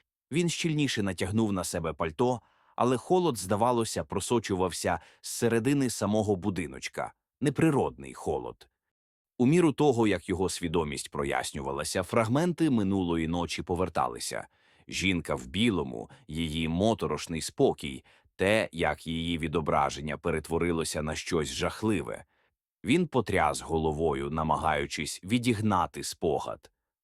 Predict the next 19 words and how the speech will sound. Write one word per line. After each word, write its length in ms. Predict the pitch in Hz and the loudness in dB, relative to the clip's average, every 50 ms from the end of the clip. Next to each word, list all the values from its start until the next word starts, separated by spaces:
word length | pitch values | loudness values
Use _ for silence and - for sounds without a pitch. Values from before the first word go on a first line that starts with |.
| _ _ _ _ | _ _ _ _
Мабуть, 520 | 80 82 85 78 78 110 120 110 - - - | -2 -2 0 0 2 0 0 0 -2 -4 -6
це 240 | - - 85 73 71 | -4 0 0 0 0
була 300 | 69 73 76 73 73 69 | 0 0 0 0 0 0
втома, 560 | - - - - 107 95 85 71 65 62 60 | -2 -2 2 2 4 4 2 0 -4 -6 -6
яка 320 | 62 64 65 - 82 71 | -8 -10 -6 -2 -2 -2
грала 460 | 69 - 73 78 76 76 73 71 67 67 | 0 0 0 2 2 2 2 0 -4 -6
з 100 | - 78 | -6 -4
ним 180 | 80 76 69 | -4 -4 -4
злий 380 | 65 - 73 73 82 80 73 69 | -4 -4 -2 -2 0 0 -2 -2
жарт 520 | - - 98 92 73 64 - - - - - | -2 0 2 2 2 2 -2 -6 -12 -10 -8
або, 300 | 65 65 64 69 71 69 | -6 -4 -2 0 0 0
можливо, 560 | 67 65 65 - 69 73 82 87 78 73 73 | -2 -4 -6 -6 -4 0 0 0 0 0 -2
тушковане 600 | - - 73 - - - 82 71 73 73 73 76 | -4 -6 -8 -4 0 0 2 2 2 0 0 0
м'ясо. 500 | 76 73 78 65 60 - - - 57 - - _ _ _ _ _ _ _ _ _ _ _ _ _ _ _ _ _ _ - | 0 2 2 2 2 0 -4 -6 -8 -8 -10 _ _ _ _ _ _ _ _ _ _ _ _ _ _ _ _ _ _ -2
Його 280 | 92 104 98 104 120 | 0 2 4 6 6
увагу 480 | 113 104 95 78 98 104 101 98 98 85 | 6 6 4 4 2 2 2 2 0 -2
привернув 540 | - 90 87 82 85 82 78 98 98 90 - | 0 0 0 0 0 0 0 0 0 0 -2
слабкий 440 | - - 85 82 - - 95 87 78 | -4 -4 -4 -4 -4 -2 -2 -2 0
звук. 520 | 69 73 76 76 67 57 - - - _ | -2 -4 -6 -6 -8 -8 -10 -12 -20 _